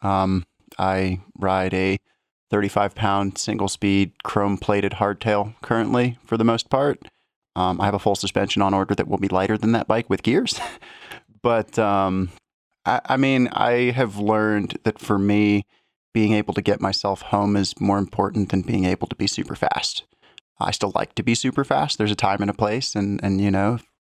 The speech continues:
I do enjoy that type of riding too, but, you know, I'd rather go out, enjoy friends, enjoy the trails, enjoy the views,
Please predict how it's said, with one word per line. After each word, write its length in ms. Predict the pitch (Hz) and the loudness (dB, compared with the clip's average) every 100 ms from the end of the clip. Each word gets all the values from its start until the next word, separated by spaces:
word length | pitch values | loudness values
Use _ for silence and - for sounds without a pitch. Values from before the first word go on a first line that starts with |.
| _ _ _ - - | _ _ _ -14 -8
I 320 | - 95 98 - - | -2 0 0 -4 0
do 180 | 110 104 | 2 4
enjoy 400 | 104 98 98 101 | 2 2 0 2
that 240 | 104 101 | 0 0
type 220 | 117 104 | -2 -2
of 100 | 104 | -2
riding 320 | 104 104 104 101 | 0 0 0 0
too, 400 | 110 110 120 104 | 0 2 0 0
but, 300 | 104 - - _ _ _ _ _ _ _ _ _ _ _ _ _ _ _ | 0 0 -2 _ _ _ _ _ _ _ _ _ _ _ _ _ _ _
you 280 | 117 120 113 | -10 -4 0
know, 140 | 113 113 | 2 0
I'd 140 | 113 | 2
rather 200 | 120 117 | 0 0
go 200 | 110 107 | 2 2
out, 280 | 104 104 - | 2 0 -2
enjoy 320 | - 101 104 104 | -4 0 0 0
friends, 480 | 104 104 101 95 | 0 2 2 2
enjoy 280 | 95 92 98 | 0 2 2
the 100 | 98 | 2
trails, 360 | - 98 95 95 | 0 0 0 0
enjoy 300 | 95 98 95 | 0 0 0
the 80 | 92 | 0
views, 480 | 98 98 98 - | 0 2 0 -2